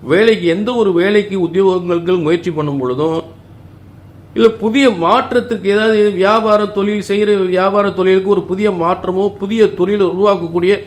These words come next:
எந்த ஒரு காரியத்திற்கும்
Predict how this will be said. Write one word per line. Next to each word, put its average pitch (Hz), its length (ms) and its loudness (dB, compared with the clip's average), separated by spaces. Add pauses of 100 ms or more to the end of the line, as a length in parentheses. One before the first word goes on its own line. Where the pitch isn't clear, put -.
(220)
எந்த 254 440 0
ஒரு 254 260 0 (680)
காரியத்திற்கும் 202 880 -2